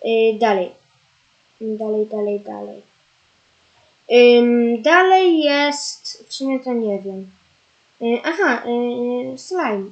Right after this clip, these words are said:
oczywiście. I mieczyki, tak, patrzcie, tak, tak wygląda mieczyk.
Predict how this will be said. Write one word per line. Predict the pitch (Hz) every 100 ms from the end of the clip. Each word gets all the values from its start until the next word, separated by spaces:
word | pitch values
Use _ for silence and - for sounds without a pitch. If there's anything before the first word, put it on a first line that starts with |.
| 208
oczywiście. | - 202 196 - _ _ _ _ _ _
I | 262
mieczyki, | 277 277 220 - 196
tak, | 214 202 202 -
patrzcie, | 214 - - -
tak, | 262 262 - -
tak | 285 285
wygląda | 262 247 240 226 214
mieczyk. | 208 202 277 330